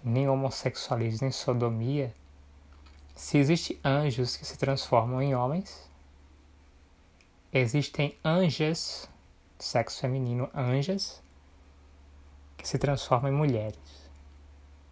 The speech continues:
Porque a própria Bíblia recomenda a leitura do livro de Enoque.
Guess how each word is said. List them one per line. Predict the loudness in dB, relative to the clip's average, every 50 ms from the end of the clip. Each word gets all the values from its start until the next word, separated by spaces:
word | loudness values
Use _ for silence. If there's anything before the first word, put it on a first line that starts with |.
| -20 -20 -20 -20 -20 -20 -20 -20 -20 -20 -20 -20 -20 -20 -20 -20 -20 -4 2
Porque | 4 4 6 6 6 4 6 6 4 2 -2 -4 -8 _ -20 -20 _ -20 -20 _ -20 -20 -20 -8 0 4
a | 6 6 6 4 0 0 4
própria | 6 6 6 6 4 4 4
Bíblia | 4 6 6 4 4 6 4 4 4 2 0 -4 -8 -16 -20 -20 -20 -20 -20 -20 -20 -20 -20 -20 -20 -20 -20 -20 -20 -20 -20 -20 -20 -20 -20 -20 -20 -20 -20 _ -10 -6
recomenda | -2 2 4 2 4 8 8 8 8 8 6 2 2 2 2 0 -2 -4 -8 -18 -20 -20 -20 -20 -20 -20 -20 -20 -20 -20 -20 -20 -20 -6 0 4
a | 4 6
leitura | 6 6 4 4 4 4 4 6
do | 6 4
livro | 4 4 2 2 4
de | 4 4
Enoque. | 4 4 4 4 2 2 2 -2 -10